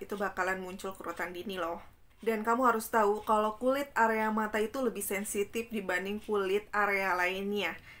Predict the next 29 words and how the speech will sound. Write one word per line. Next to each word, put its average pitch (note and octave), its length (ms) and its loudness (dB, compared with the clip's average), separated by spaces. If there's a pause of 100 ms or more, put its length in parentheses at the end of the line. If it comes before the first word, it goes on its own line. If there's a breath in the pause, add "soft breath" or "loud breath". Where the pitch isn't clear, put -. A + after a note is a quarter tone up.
(160)
Nah, F3+ 240 -2 (160)
makanya A3 720 0
kamu G3+ 400 4
jangan G#3 560 0
sembarangan G#3 640 2
pakai G#3+ 640 0
treatment G#3 480 -2 (480)
mata F#3 320 2
ya, F3+ 320 6
area F3+ 160 2
mata, G#3+ 560 2
mau F3 160 -4
itu E3+ 240 -6
eye G#3 160 0
gel, F#3 480 2
mau F3+ 160 -4
itu F3+ 240 -4
eye F#3+ 240 0
cream, G3 400 -2
pokoknya G3 400 -2
nggak F#3 160 0
boleh F#3 160 -2
sembarangan. F3+ 720 -2 (240)
Kenapa A#3 240 -2
sih D4+ 80 0
aku C#4+ 320 2
pingin B3 640 0
cobain G#3+ 320 4
produk G#3 320 0